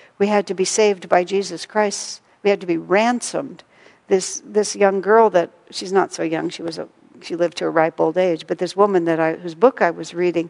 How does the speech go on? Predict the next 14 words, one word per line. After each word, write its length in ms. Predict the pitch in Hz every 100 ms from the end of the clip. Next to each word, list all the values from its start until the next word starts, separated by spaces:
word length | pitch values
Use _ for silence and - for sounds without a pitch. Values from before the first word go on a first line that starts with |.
| - - - - _
she 180 | - 214
used 360 | 202 247 185
the, 180 | 190 185 -
she 180 | 233
uses 280 | 233 233 196
the 80 | 190
word 200 | 196 175
ransom 760 | 160 185 208 220 - 170 151
in 160 | - 180
a 80 | 175
lot 220 | 175 170
of 100 | 170
her 100 | 170
poetry, 640 | - 185 175 - 165 165